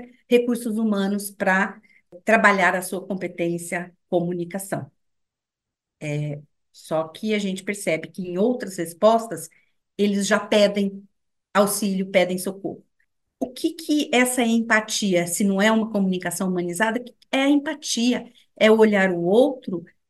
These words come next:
como o outro precisa ser olhado, é, é, é o, é o líder integrado. Eu dou foco, direção, olho pro negócio, mas eu também acolho as pessoas. Porque só com, acolhendo as pessoas,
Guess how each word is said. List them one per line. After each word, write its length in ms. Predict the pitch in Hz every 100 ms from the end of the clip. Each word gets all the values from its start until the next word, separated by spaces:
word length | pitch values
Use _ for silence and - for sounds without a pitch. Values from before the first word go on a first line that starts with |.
| _ -
como 200 | 220 226
o 100 | 202
outro 520 | 220 311 330 - 202
precisa 440 | 190 190 196 180
ser 240 | 175 180 170
olhado, 680 | 160 156 160 151 147 139 123
é, 400 | 175 165 156 - _ _ -
é, 280 | 170 165 190
é 60 |
o, 220 | 196 196 196
é 80 | 208
o 80 | 202
líder 560 | 196 254 196 180 156 - _ _ _ _ -
integrado. 920 | 226 226 226 208 190 170 165 165 151 _ _ -
Eu 120 | 196
dou 120 | 190
foco, 600 | 185 - 208 226 240 240
direção, 960 | 190 190 170 160 - 226 226 240 247 - - _
olho 360 | 220 233 240 220
pro 160 | 214 180
negócio, 760 | 165 160 190 226 247 - -
mas 200 | - 180
eu 60 | 185
também 300 | 190 175 175
acolho 300 | 175 196 180
as 100 | 175
pessoas. 640 | - 214 - 127 113 - - _ _ _ -
Porque 220 | 190 202
só 340 | 190 - 285 -
com, 340 | 269 247 - _
acolhendo 640 | - 190 214 202 202 208 190
as 80 |
pessoas, 640 | 190 180 - 165 139 127